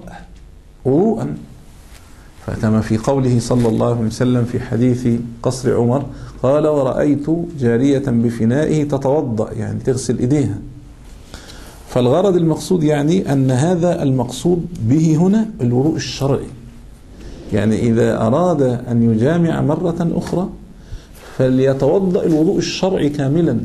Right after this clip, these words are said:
مش مجرد مثلًا بل بعض الأعضاء بالماء كما هو في المعنى اللغوي، لا، إنما هنا المقصود الوضوء الشرعي، الوضوء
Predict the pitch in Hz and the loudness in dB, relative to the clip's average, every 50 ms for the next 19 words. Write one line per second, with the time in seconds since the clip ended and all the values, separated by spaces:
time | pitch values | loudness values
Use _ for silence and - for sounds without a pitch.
0 | - - - - - - - 120 - - 120 113 135 160 156 156 143 135 127 127 | -6 -10 -12 -16 -14 -12 -10 -8 -4 0 2 2 2 2 4 2 2 0 0 0
1 | 139 143 147 151 143 143 143 135 120 120 143 165 170 151 143 135 131 151 139 127 | 0 0 0 0 0 0 2 2 2 2 2 4 4 4 4 2 2 0 -2 0
2 | 131 127 - - - 95 107 113 139 147 143 - 123 120 127 131 131 131 123 113 | -2 -2 -2 -4 -6 -6 -2 0 0 0 0 -2 -2 0 0 2 2 2 2 2
3 | 120 127 131 139 - - - - - - - - - - - - - - - - | 2 2 2 0 -2 -4 -8 -14 -16 -18 -18 -20 -20 -20 -20 -20 -20 -20 -20 -20
4 | - - - - - - 127 131 127 123 127 135 131 131 - 127 131 131 131 - | -20 -20 -20 -10 -4 0 0 2 2 2 2 2 2 2 2 0 2 2 0 -2
5 | - - 117 110 127 131 127 127 123 120 117 120 123 120 139 143 131 127 120 123 | -2 -2 0 0 2 2 2 2 2 4 4 4 4 4 4 4 4 4 4 4
6 | 135 139 139 - - - - - - - - - - - - - 127 131 131 - | 2 2 0 -2 -6 -10 -14 -16 -18 -20 -20 -20 -20 -14 -6 -2 0 0 0 0
7 | - - 120 127 143 147 151 147 139 143 151 156 151 151 147 143 - - 123 123 | 0 0 2 2 2 2 2 2 2 2 2 2 2 0 0 0 -2 -2 0 0
8 | 123 123 120 - - 131 - - - - - 175 180 - - - - 127 - 143 | 0 0 -2 -4 -4 -4 -4 -6 -6 -4 0 0 0 0 -2 -4 -4 -4 -4 -2
9 | - 135 135 135 151 170 - - - - - - 147 156 143 110 95 95 113 - | -2 0 2 2 2 2 2 0 -2 -4 -4 -2 0 0 0 0 -2 -2 -6 -10
10 | - - - - - - - - - - - - 107 107 107 107 107 113 131 147 | -16 -18 -18 -20 -20 -20 -20 -20 -20 -18 -8 -4 0 0 2 2 2 4 4 4
11 | 156 156 | 4 2